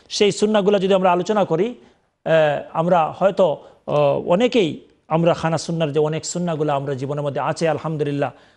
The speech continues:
কিন্তু যদি আপনার, আহ, এই সুন্নাহগুলোর মধ্যে যদি আপনার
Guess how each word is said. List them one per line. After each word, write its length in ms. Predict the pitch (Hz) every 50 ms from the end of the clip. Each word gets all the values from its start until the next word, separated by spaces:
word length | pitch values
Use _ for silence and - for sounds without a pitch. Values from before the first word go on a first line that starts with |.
| _ -
কিন্তু 260 | - 240 262 202 262
যদি 240 | 196 185 233 262 285
আপনার, 460 | 262 220 196 - - 208 208 190 160
আহ, 1000 | 135 - - - _ _ _ _ _ _ - - 165 160 151 143 135 143 - -
এই 120 | - 175 160
সুন্নাহগুলোর 560 | - - 190 180 175 165 151 151 156 147 143
মধ্যে 200 | 143 139 127 143
যদি 180 | 131 139 139 139
আপনার 280 | 123 - - 143 139